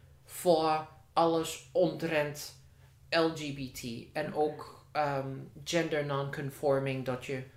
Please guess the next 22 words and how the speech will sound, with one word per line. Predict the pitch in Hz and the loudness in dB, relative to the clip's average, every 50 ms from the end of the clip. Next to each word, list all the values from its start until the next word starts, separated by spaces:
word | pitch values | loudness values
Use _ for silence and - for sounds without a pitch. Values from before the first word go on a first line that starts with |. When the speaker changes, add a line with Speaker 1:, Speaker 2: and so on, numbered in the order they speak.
| - - - - - - - - | -20 -20 -20 -20 -20 -20 -10 -2
Speaker 1:
jezelf | 165 170 175 165 - - - 180 156 151 - | 2 4 4 4 4 4 6 6 6 6 6
wel | 170 151 143 | 6 6 6
gewoon | - - 156 147 139 135 | 6 4 2 2 2 2
als | 127 123 - - | 0 -2 -4 -8
vrouw | - - - 175 160 156 151 | -2 2 4 6 6 4 2
ziet, | 147 - 151 135 135 135 - | 0 -2 -4 -4 -4 -6 -6
maar | - 139 127 127 | -6 -6 -6 -6
dat | 131 131 123 - | -6 -8 -10 -10
je | - | -10
absoluut | 135 147 143 - - 160 147 160 175 220 226 - | -10 -10 -8 -6 -6 -6 -6 -4 -4 -4 -4 -4
niet | - 143 139 | -6 -8 -8
van | - 135 127 131 | -6 -6 -4 -2
dat | 135 131 - - - - - - - | -4 -4 -6 -8 -18 -20 -20 -14 -6
tussen | - 165 160 - 151 | -4 -2 0 0 0
haakjes | 147 156 156 151 - - 139 135 131 - | 2 2 0 0 -2 -6 -10 -12 -12 -6
vrouwelijke | - - 185 175 160 151 143 139 139 | 0 4 4 6 4 4 0 -2 -4
dingen | 143 156 156 151 143 | -4 -4 -2 0 0
houdt | 143 147 143 143 143 147 | 2 2 2 0 0 -2
en | 143 139 | -2 -2
dat | 139 135 135 - | -2 -2 -2 -4
soort | 143 135 | -6 -6
dingen. | 139 135 135 131 131 131 139 | -4 -4 -4 -4 -6 -8 -10